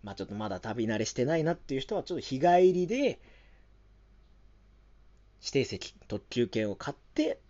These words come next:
その目的地まで行って、散策して、もう夜には都心に帰ってくるというものがおすすめなんじゃないかなと思いますので、トッシーさん参考になったでしょうか？ぜひ。まあ、今、感染症対策など気をつけてね、どこも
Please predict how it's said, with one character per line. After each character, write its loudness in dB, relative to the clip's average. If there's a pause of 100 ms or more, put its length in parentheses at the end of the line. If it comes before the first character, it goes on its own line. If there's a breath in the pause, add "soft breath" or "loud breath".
(300)
そ -14
の -6
目 -4
的 -6
地 -12
ま -8
で -8
行 -10
っ -20
て、 0 (180)
散 -12
策 -10
し -12
て、 2
も -2
う -2
夜 4
に 2
は 0 (300)
都 -10
心 -6
に -8
帰 -8
っ -6
て -20
く -2
る 0
と -16 (760 loud breath)
い -6
う -6
も -6
の 0
が 2 (140)
お -8
す -8
す -6
め -4
な -2
ん -6
じ -6
ゃ -6
な -6
い -8
か -8
な 0
と -10 (280)
思 4
い 8
ま 4
す -4
の 0
で、 -4 (100)
ト -12
ッ -10
シ -10
ー -10
さ -10
ん -12
参 -6
考 2
に 0
な 4
っ -4
た 0
で -2
し -4
ょ 0
う -6
か？ -4
ぜ -6
ひ。 -8 (960 soft breath)
ま -8
あ、 -4
今、 -6
感 -8
染 -6
症 -8
対 -2
策 0
な -2
ど -6
気 -4
を 0
つ -12
け -2
て -2
ね、 0
ど 0
こ -2
も -2